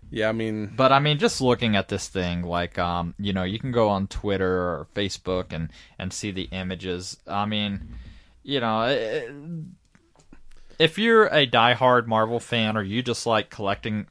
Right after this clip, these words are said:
Speaker 2: I mean
Speaker 1: Yeah, 'cause I can't re-, I don't even remember the last time I bought physical media.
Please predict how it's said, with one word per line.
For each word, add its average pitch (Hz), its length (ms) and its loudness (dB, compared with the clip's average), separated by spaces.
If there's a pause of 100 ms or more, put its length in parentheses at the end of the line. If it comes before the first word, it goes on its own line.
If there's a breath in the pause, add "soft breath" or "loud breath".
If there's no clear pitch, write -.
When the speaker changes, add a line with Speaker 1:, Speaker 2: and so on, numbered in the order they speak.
(540)
Speaker 2:
I 147 80 -2
mean 131 360 -4 (360)
Speaker 1:
Yeah, 131 120 -10
'cause - 120 -8
I 202 60 2
can't 330 220 -2
re-, 160 120 -2
I 208 160 -2
don't 220 140 4
even 170 60 2
remember 131 280 2
the 113 100 0
last 110 300 -2
time 107 160 -6
I 104 80 -4
bought 104 340 -4
physical 101 400 -8
media. 101 440 -10